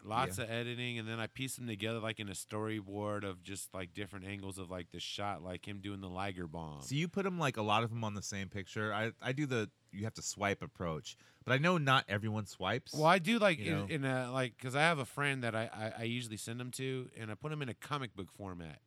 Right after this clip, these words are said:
Speaker 2: Right.
Speaker 1: Because it, it really, like, that, I, I love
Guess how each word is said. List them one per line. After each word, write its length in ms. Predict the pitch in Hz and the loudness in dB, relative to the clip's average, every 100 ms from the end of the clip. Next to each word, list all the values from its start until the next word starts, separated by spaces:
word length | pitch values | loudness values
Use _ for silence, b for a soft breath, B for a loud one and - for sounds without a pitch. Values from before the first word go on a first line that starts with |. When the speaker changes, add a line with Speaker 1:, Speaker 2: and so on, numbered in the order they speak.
| - | -2
Speaker 2:
Right. 300 | 101 80 71 b b b - | 0 0 -4 b b b -2
Speaker 1:
Because 460 | 127 139 135 120 117 | -2 2 2 2 0
it, 160 | 120 - _ _ | -4 -6 _ _
it 200 | 120 123 - 92 | -2 -2 -4 -4
really, 320 | 117 135 131 | 0 2 2
like, 280 | 113 120 107 | 2 0 0
that, 180 | 123 120 - | -2 -2 -2
I, 240 | 117 120 - | 0 0 0
I 160 | 139 165 | 2 4
love 520 | 139 151 156 151 | 6 8 8 4